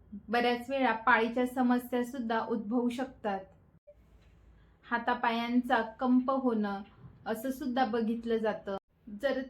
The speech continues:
थायरॉइड हार्मोनची लेवल ही खूप कमी झाली, तर, अ, या, ह्या कंडिशनला मायक्झेडेमा असं म्हणतात. ही जी कंडिशन आहे ती लाईफ थ्रेटनिंग म्हणजे, अ, आप-,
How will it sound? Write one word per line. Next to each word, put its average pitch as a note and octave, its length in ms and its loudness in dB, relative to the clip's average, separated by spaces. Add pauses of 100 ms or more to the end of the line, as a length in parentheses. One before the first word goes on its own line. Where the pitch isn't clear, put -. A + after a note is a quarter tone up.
थायरॉइड B3+ 480 2
हार्मोनची C4 720 0
लेवल C4 380 0
ही B3 80 0 (140)
खूप D4+ 300 -10
कमी C4+ 340 0
झाली, F#3+ 420 -2 (680)
तर, A#3+ 200 2
अ, A#3 140 2 (100)
या, C4 120 6
ह्या B3 360 4
कंडिशनला B3+ 680 4
मायक्झेडेमा B3+ 800 4 (100)
असं A#3 240 -2
म्हणतात. G#3+ 440 4 (440)
ही A#3+ 60 0
जी A#3+ 140 -2
कंडिशन C4+ 540 2
आहे C4 220 4
ती A#3 320 -6
लाईफ A3 200 2 (120)
थ्रेटनिंग A#3+ 500 2
म्हणजे, A3 600 2 (360)
अ, G#3 280 2 (920)
आप-, - 380 -2